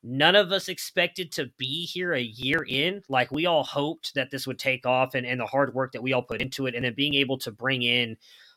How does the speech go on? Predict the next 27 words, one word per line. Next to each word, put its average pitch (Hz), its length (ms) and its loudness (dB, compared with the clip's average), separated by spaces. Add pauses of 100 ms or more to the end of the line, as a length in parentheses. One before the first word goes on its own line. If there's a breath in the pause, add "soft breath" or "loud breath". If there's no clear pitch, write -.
(140)
all 190 200 12
of 160 80 2
the 160 100 4
amazing 143 420 4
people 139 360 2
that 123 100 2
I 127 80 4
think 139 160 -4
just 139 180 -6
help 135 220 0 (160)
legitimize 127 880 0
even 135 260 -2
more 131 380 4
what 123 220 -2
we're 131 80 0
doing 127 320 -2
in 117 80 -4
the 107 80 -4
college 123 360 0
space 120 400 -2
is, 117 140 -10
it's 123 220 -6
been 170 180 -4
an 147 140 0
amazing 131 680 -2
first 117 400 -8
year. 110 320 -2